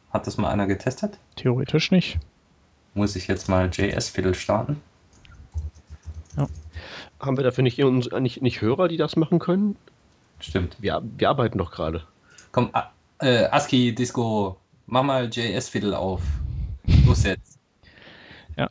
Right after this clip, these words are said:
Speaker 2: also wir hatten ja irgendwann mal, äh, dieses, ähm, diesen, diese lustige Trickserei, wo jemand, äh, so eine Art Gameboy in C S S gebaut hatte, wo man eine Figur steuern konnte, wo er das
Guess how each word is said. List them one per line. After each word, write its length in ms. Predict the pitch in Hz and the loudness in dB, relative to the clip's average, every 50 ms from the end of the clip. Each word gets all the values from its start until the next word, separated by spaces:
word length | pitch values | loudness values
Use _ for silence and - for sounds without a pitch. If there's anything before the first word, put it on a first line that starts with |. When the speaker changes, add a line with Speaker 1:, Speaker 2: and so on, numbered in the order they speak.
| - | -2
Speaker 2:
also 200 | - 156 135 131 | -2 -2 0 2
wir 80 | 139 147 | 2 0
hatten 160 | - - 175 | 0 0 -2
ja 120 | 160 151 | -2 -2
irgendwann 540 | - 156 156 156 165 165 190 - 139 147 151 | 0 0 2 2 2 2 2 2 2 2 2
mal, 840 | 143 143 143 143 143 143 143 139 - - 143 139 135 135 135 135 135 | 2 2 2 2 2 2 2 0 0 -2 -2 0 0 2 2 0 0
äh, 20 | 131 - | -2 -4
dieses, 720 | - 135 123 - - 131 127 123 - - - - - - - | -8 -8 -4 -2 -2 -2 -2 -2 -2 -2 -2 -2 -2 -4 -4
ähm, 540 | - 139 127 123 123 123 123 120 120 131 139 - - _ _ _ _ _ - - - - - - - - - - _ - | -2 -2 -2 0 0 0 -2 -2 -2 -4 -6 -10 -18 _ _ _ _ _ -20 -20 -20 -20 -20 -20 -20 -20 -20 -20 _ -8
diesen, 420 | - 131 - - 131 127 123 120 147 | -6 -4 -2 0 0 0 0 -2 -6
diese 200 | - - - 131 | -8 -8 -6 -4
lustige 480 | 123 139 147 - - - 151 143 139 - | -2 -2 -4 -4 -4 -4 -2 -2 -2 -2
Trickserei, 840 | - - 143 - - - - 127 - 120 127 139 147 160 160 160 170 185 | 0 -2 -2 -2 -2 -4 -2 0 2 4 4 4 4 4 2 0 -2 -8
wo 120 | - 180 143 | -10 -10 -6
jemand, 720 | 135 135 135 135 139 135 135 135 131 - - - - - - _ - | -2 0 2 2 2 2 2 2 2 2 2 0 0 -2 -6 _ -4
äh, 260 | 135 131 131 127 127 | -2 0 0 0 0
so 160 | 131 - - | -2 -2 -4
eine 100 | 135 - | -4 -2
Art 300 | - 139 131 - - - - | -2 -2 -2 -2 -6 -4 -2
Gameboy 580 | 147 143 151 165 165 165 160 160 160 160 160 | 0 2 2 2 2 4 6 6 6 4 4
in 180 | 165 - 151 143 | 2 0 -2 -4
C 160 | - - 151 | -2 0 0
S 100 | 143 - | 0 0
S 260 | - - - - - | 0 -4 -4 -4 -2
gebaut 420 | - 175 156 - 151 156 165 - - | -4 -2 0 2 2 2 2 2 0
hatte, 340 | 151 - - 156 151 156 - - - - - - - - _ - | 0 2 4 4 4 4 2 -2 -14 -20 -20 -20 -20 -20 _ -4
wo 80 | 135 | 0
man 120 | 131 135 131 | 2 2 2
eine 80 | 127 | 2
Figur 380 | 127 - 139 131 - 143 151 160 | 0 -2 -6 -4 0 2 2 2
steuern 400 | - - - 147 139 135 135 135 | 2 2 0 2 2 2 2 0
konnte, 480 | - - 143 139 139 - 139 135 127 131 | 0 0 0 0 2 2 2 2 2 -2
wo 380 | - - - 147 131 139 135 135 | -6 -12 -10 -6 -2 0 0 2
er 60 | 135 | 2
das 320 | - 123 - - - - | 0 0 -2 -4 -8 -8